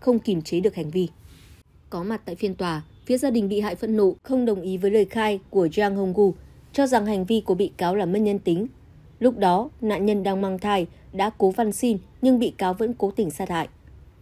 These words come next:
Sau phần xét hỏi, hội đồng xét xử quyết định tạm ngưng phiên tòa để bổ sung hồ sơ chứng cứ, nguồn gốc số tiền hơn tám trăm triệu đồng có trong người khi bị cáo bỏ trốn. Đến chiều hai mươi chín tháng mười, hội đồng xét xử đã tuyên phạt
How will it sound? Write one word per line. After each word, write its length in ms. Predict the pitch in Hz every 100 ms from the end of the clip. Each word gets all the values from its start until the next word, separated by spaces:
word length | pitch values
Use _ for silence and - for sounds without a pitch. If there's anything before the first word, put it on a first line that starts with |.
| - -
Sau 220 | - -
phần 200 | 202 -
xét 180 | - 208
hỏi, 200 | 202 170 139 -
hội 100 | 240
đồng 180 | 226 208
xét 180 | 226 247
xử 200 | - 190
quyết 160 | 226 202
định 160 | 196 170 -
tạm 220 | - -
ngưng 160 | 208 214
phiên 220 | 208 202
tòa 300 | 185 185 156 -
để 160 | 175
bổ 200 | 170 170
sung 240 | 160 - 208
hồ 160 | 190
sơ 160 | 151 196
chứng 200 | 185 175
cứ, 240 | 185 180 254 - - -
nguồn 160 | 220 190
gốc 180 | 254 262
số 180 | 202
tiền 200 | 190 214
hơn 180 | 180 214
tám 220 | - 180
trăm 180 | 202 220
triệu 140 | 196 185
đồng 220 | 185 160 - - -
có 140 | 196
trong 260 | 190 233 214
người 160 | 185
khi 140 | 156 208
bị 160 | 180 -
cáo 120 | 160
bỏ 160 | 196
trốn. 280 | 156 165 165 233 - - - - - -
Đến 180 | 220 226
chiều 180 | 262 208
hai 140 | 214
mươi 120 | 214
chín 200 | 190 196
tháng 180 | 196 208
mười, 220 | 214 170 - -
hội 140 | - 233
đồng 160 | 214
xét 180 | 202 240
xử 180 | - 180
đã 160 | 170
tuyên 200 | 185 208
phạt 220 | 196 190